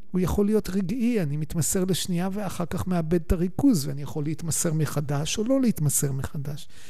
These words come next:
אז התמסרות להוויה, או להיות עם האחר. מה אני מתכוון להיות?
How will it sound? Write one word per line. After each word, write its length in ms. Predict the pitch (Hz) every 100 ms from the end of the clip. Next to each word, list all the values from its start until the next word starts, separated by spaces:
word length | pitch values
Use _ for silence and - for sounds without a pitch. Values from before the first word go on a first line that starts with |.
| - - - -
אז 220 | 139 - - -
התמסרות 1000 | 147 - 139 - - - 135 214 - - - - 151
להוויה, 760 | 131 117 135 120 131 123 113 107 - 139
או 60 |
להיות 480 | 139 147 143 170 180
עם 140 | 165
האחר. 420 | 131 120 - 127 113 113 - - - - - -
מה 80 |
אני 120 | 196 220
מתכוון 440 | - 170 151 170
להיות? 580 | 147 123 127 135 -